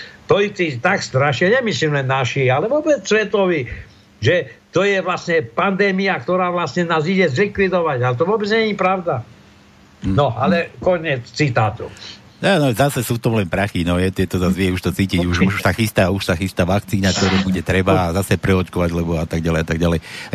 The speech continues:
Speaker 2: inak je veľa na YouTube, keď si, keď si trošku polustrujete, aj, aj Pavel rozpráva, že, že je internet k dispozícii, tak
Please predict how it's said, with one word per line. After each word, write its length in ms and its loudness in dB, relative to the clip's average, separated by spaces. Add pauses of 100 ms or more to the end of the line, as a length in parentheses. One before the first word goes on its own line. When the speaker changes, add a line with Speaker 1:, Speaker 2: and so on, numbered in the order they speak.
Speaker 2:
inak 160 4
je 80 2
veľa 320 2
na 240 2
YouTube, 240 0
keď 240 -2
si, 160 -2
keď 160 0
si 240 -2
trošku 320 -2
polustrujete, 720 -2
aj, 160 2
aj 240 0 (240)
Pavel 560 2
rozpráva, 560 2
že, 320 0
že 160 0
je 400 2
internet 400 0
k 80 -4
dispozícii, 560 0
tak 240 -4